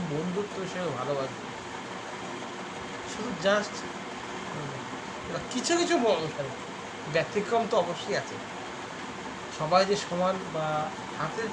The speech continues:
পাঁচটা আঙুল যে এক, সেটা কখনো হতে পারে না। কারণ মুষ্টিমে, আমি কি বললাম যে মুষ্টিমে কিছু ব্যক্তি আছে, তাই বলে আমাকে কেউ কামড় দিয়েছে, আমি যে তাকে যদি উল্টে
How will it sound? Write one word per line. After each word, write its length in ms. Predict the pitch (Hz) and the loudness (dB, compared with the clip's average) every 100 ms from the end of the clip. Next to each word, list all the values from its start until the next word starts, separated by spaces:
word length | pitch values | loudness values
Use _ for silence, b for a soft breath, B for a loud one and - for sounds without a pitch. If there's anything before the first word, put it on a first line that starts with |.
| - | 2
পাঁচটা 380 | 175 - - 220 | 2 2 4 6
আঙুল 220 | 208 208 208 | 6 4 0
যে 80 | 190 208 165 165 | 0 0 2 2
এক, 80 | 175 - - | 0 -6 -6
সেটা 200 | - 185 185 | -2 2 4
কখনো 220 | 175 202 170 | 4 4 2
হতে 200 | 160 175 156 | 0 0 2
পারে 140 | 143 131 | 0 0
না। 60 | 117 - - - - - - - - - - - - - - | -4 -6 -8 -8 -6 -6 -6 -8 -8 -6 -6 -6 -6 -6 -4
কারণ 180 | 151 170 180 190 | 0 2 2 2
মুষ্টিমে, 480 | 214 - 240 220 220 | 0 -2 -4 0 4
আমি 120 | 202 196 | 4 2
কি 80 | 214 208 | 2 2
বললাম 220 | 208 202 165 | 4 2 2
যে 60 | 170 170 | -2 0
মুষ্টিমে 420 | 202 202 202 190 180 | -2 -2 -2 -2 -2
কিছু 180 | 170 185 160 | -4 -4 -4
ব্যক্তি 280 | 147 - 160 143 | -6 -4 -2 -2
আছে, 160 | - - - - - - - - - - - - - - - - - - | -2 -6 -8 -8 -8 -8 -8 -6 -6 -6 -6 -6 -6 -6 -6 -6 -6 4
তাই 160 | 240 247 254 | 10 10 10
বলে 160 | 269 277 262 - - - 180 | 4 4 0 -4 -6 0 0
আমাকে 280 | 202 208 226 | 2 0 -2
কেউ 140 | 208 214 190 | -2 -2 -2
কামড় 280 | 170 190 180 | -2 -2 -4
দিয়েছে, 180 | 180 - 143 | -4 -2 0
আমি 160 | 185 214 208 | 2 0 0
যে 60 | 220 | 2
তাকে 140 | 214 214 | 4 4
যদি 40 | 247 196 | 0 0
উল্টে 260 | 240 269 | 0 2